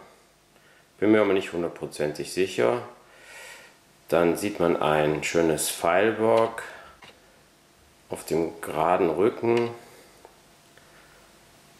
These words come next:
Schön von Hand gemacht. Sieht jedenfalls nicht, äh, so industriemäßig aus.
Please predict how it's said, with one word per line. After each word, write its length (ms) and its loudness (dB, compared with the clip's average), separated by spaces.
Schön 240 0
von 240 -2
Hand 340 0
gemacht. 760 0
Sieht 560 -8
jedenfalls 880 0
nicht, 500 -4
äh, 520 4
so 360 2
industriemäßig 1160 2
aus. 480 -6